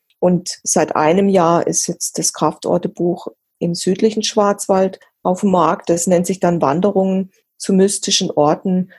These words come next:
und geheimnisvollen Plätzen. Also das war eine Anfrage vom Verlag und heute muss ich sagen, bin ich sehr glücklich drüber, dass ich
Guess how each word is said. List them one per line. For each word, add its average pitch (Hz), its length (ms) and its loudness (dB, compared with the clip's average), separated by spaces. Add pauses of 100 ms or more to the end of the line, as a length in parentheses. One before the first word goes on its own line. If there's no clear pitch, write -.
(200)
und 175 160 0
geheimnisvollen 156 840 0
Plätzen. - 640 -2 (240)
Also 170 300 2
das 175 220 -2
war 190 340 0 (280)
eine 170 120 2
Anfrage 233 500 0
vom 175 220 -6
Verlag 226 500 2 (160)
und 190 440 -2
heute 196 300 2
muss 202 160 0
ich 202 140 -4
sagen, 180 380 0
bin 196 120 -2
ich 185 180 -6
sehr 220 280 2
glücklich 240 540 -2
drüber, 226 440 2
dass 202 240 -2
ich 202 300 -6